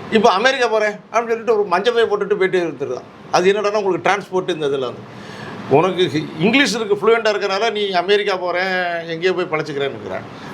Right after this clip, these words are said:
நார்த்துக்கு போனா நீ சோபிக்கிறதுக்குன்னா உனக்கு ஹிந்தி தெரிஞ்சிருந்ததுன்னா உன்னுடைய ஸ்கில்லை நம்ம நாட்டுக்கு கொடுக்கலாமே. ஏன் வெளிநாட்டுக்கு போய் இவ்வளோ பேர் கொடுக்குறீங்க? இப்போ ஒரு எடுத்துக்காட்டுக்கு பார்த்தீங்கன்னா, அங்க சுந்தர் பிச்சை செ-, சென்னைக்காரர் தான். ஆ,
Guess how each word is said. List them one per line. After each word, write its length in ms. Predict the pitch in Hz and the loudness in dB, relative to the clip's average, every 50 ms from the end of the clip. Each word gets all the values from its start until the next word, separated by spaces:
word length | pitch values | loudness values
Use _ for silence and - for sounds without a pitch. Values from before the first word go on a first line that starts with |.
| - - | -4 2
நார்த்துக்கு 420 | 151 165 196 240 254 214 247 233 202 | 4 4 4 4 2 0 0 2 4
போனா 180 | 220 226 226 | 4 4 4
நீ 100 | 214 208 | 2 2
சோபிக்கிறதுக்குன்னா 840 | 185 - 180 202 214 202 208 196 190 202 196 185 170 202 202 226 233 | -2 0 2 2 2 2 2 2 2 2 2 2 0 -2 -2 -2 -2
உனக்கு 260 | 226 202 190 175 156 | -2 -2 -4 -6 -6
ஹிந்தி 240 | - 165 180 214 214 | -8 -8 -8 -6 0
தெரிஞ்சிருந்ததுன்னா 600 | 170 185 170 170 165 156 147 147 139 131 147 180 226 - - - - - - - - - | 0 0 0 0 -4 -6 -4 -4 -2 -2 -2 -4 -4 -8 -16 -18 -18 -18 -16 -16 -8 -2
உன்னுடைய 340 | - 175 220 240 214 208 202 | 2 4 4 4 4 4 0
ஸ்கில்லை 260 | - 247 247 247 262 | -2 -4 0 0 2
நம்ம 200 | 240 226 214 214 | 2 2 0 0
நாட்டுக்கு 440 | 190 185 190 233 226 254 254 196 214 | 0 2 2 0 0 -2 -6 -4 -4
கொடுக்கலாமே. 380 | 214 196 196 185 175 170 185 165 - - - - - - - - - - - | -2 0 0 0 0 0 0 -2 -2 -6 -18 -20 -20 -20 -20 -20 -12 -2 2
ஏன் 160 | 175 185 165 | 2 2 4
வெளிநாட்டுக்கு 480 | 143 165 208 233 240 226 190 220 196 185 | 4 2 2 2 2 0 0 -2 0 2
போய் 100 | 208 214 | 2 2
இவ்வளோ 180 | 196 185 185 | 4 2 2
பேர் 160 | 175 190 175 165 | 0 0 0 -2
கொடுக்குறீங்க? 520 | 151 143 131 131 123 113 113 120 110 90 - - - - - - - | -4 -2 -2 -2 -2 -2 -2 -4 -4 -4 -6 -14 -18 -18 -18 -16 -6
இப்போ 160 | - 160 165 | 2 2 4
ஒரு 180 | 151 160 160 160 | 6 6 4 2
எடுத்துக்காட்டுக்கு 500 | 175 175 214 196 196 196 190 202 196 190 | 2 0 0 0 0 0 2 2 2 2
பார்த்தீங்கன்னா, 360 | 190 180 190 196 202 202 208 196 185 | 2 0 0 0 2 2 2 2 2
அங்க 140 | 175 185 175 165 156 151 147 139 131 127 123 120 117 - - - - - | 2 2 2 2 2 0 0 0 -2 -2 -4 -6 -10 -12 -16 -20 -16 -12
சுந்தர் 280 | 208 208 220 254 233 196 | -8 0 2 2 2 0
பிச்சை 200 | 185 175 226 214 | 0 0 0 2
செ-, 200 | 202 - 180 147 | 2 0 -2 -2
சென்னைக்காரர் 580 | - 170 180 214 226 202 185 165 143 139 131 | -2 -2 0 2 2 2 2 2 0 -2 -8
தான். 140 | 127 127 - - - - - - - - - - - - - - - - - - - - - - - - - - - - - - - - - - - | -8 -10 -12 -14 -20 -20 -20 -20 -20 -20 -20 -20 -20 -20 -18 -18 -18 -16 -16 -14 -14 -14 -12 -12 -12 -12 -10 -10 -10 -10 -8 -8 -6 -6 -4 -2 0
ஆ, 120 | - 190 | 0 0